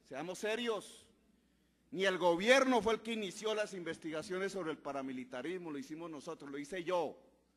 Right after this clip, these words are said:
Mi mamá hoy está exiliada, mi hermana está exiliada por las amenazas que me llevó a mi vida personal, el hecho de afrontar en estos espacios la necesidad de tener que des-, denunciar con nombre propio que fulanito y sutanito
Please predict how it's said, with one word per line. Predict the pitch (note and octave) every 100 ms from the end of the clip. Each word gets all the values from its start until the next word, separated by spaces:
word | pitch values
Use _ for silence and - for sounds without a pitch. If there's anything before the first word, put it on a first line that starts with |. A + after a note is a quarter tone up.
| _ _ -
Mi | C#3
mamá | D3+ F#3 G3+
hoy | G#3
está | G3+ - G3+
exiliada, | - G#3+ F#3 G3 G#3 F#3+ D3+ G2 - _ _ _ _
mi | D#3
hermana | F3+ F3 G3+ G#3
está | G#3+ - G#3
exiliada | G3+ A#3 G3+ G#3+ A3 G#3 F#3 C3 -
por | E3
las | E3+ E3
amenazas | E3 E3 F3 G3+ G#3+ A3+ A3 -
que | F#3+
me | E3+
llevó | E3 E3 F#3 A3
a | G#3
mi | F#3+ F#3+
vida | G#3+ G#3+
personal, | A3 G3+ - F3+ G#3+ G#3+ E3+ C3 - - _ -
el | A3+ A3
hecho | A3 A#3+
de | A#3+
afrontar | G#3+ G3 F#3+ - G#3 A3+
en | A3+
estos | A3+ - A3+ G3+
espacios | - - B3 A#3 G#3 A#3+ G#3+ - - _ _ _ _ -
la | G3 G#3+
necesidad | G3+ G#3 F#3+ G3+ A3
de | A3+
tener | G#3+ G#3 G#3
que |
des-, | A3+ G#3 - D#3 - -
denunciar | E3+ G3+ G3 F3+ A3+ A3+ A3
con | A3+
nombre | A3+ A3 A3 A3
propio | A3 A3+ A3+ A3+
que | G3+ F#3
fulanito | F3 F3 F3+ A3 A#3+
y | A3+
sutanito | A3 G3+ F3 G3+ B3+ B3 A#3+ F3